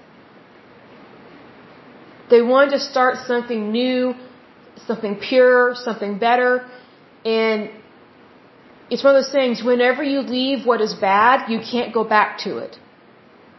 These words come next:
So that's why we have different branches of government, is so that not one particular branch of government has complete, complete control over the United States.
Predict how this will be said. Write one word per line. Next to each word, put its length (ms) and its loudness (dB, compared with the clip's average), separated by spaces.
So 160 2
that's 340 2
why 260 4
we 160 -4
have 360 0
different 360 -2
branches 480 -2
of 200 -6
government, 560 -4
is 160 -2
so 140 6
that 260 2
not 380 2
one 180 2
particular 540 -4
branch 400 -4
of 160 -8
government 460 2
has 200 4
complete, 480 0
complete 580 -4
control 680 2
over 260 2
the 160 -6
United 420 -6
States. 600 -10